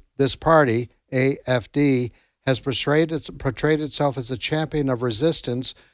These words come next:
to coronavirus restrictions. They are being described as a far-right party. The government has used, wants its domestic intelligence agency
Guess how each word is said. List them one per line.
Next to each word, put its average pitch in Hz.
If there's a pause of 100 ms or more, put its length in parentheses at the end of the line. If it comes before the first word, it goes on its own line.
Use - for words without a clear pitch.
(140)
to 147
coronavirus 139
restrictions. - (1160)
They 175
are 170
being 151
described 131 (180)
as 127
a 120
far-right 147
party. 131 (420)
The 139
government 156 (200)
has 143
used, 151 (460)
wants 156
its -
domestic 156
intelligence 156
agency 151